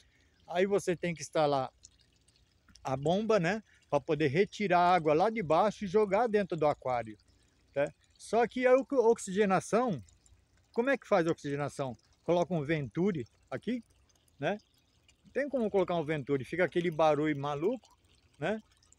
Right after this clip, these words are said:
E fica complicado, entendeu? Se colocar uma pressão muito louca aqui, os peixes vão ficar morrendo,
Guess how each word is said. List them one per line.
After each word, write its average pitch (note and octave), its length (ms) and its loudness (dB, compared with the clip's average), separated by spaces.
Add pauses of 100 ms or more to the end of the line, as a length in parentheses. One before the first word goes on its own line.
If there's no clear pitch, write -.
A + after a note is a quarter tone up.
E E3 1160 -6
fica C4 240 -2
complicado, A#3+ 680 -2 (720)
entendeu? D#3+ 300 -4 (480)
Se D3+ 120 -4
colocar E3+ 280 0
uma E3 120 0
pressão D#3 540 -2
muito C3 720 -10
louca D3 280 -2
aqui, E3+ 200 -12
os G#3+ 160 -8
peixes A3+ 220 -6
vão A3+ 120 -8
ficar G#3+ 260 -4
morrendo, E3+ 320 -10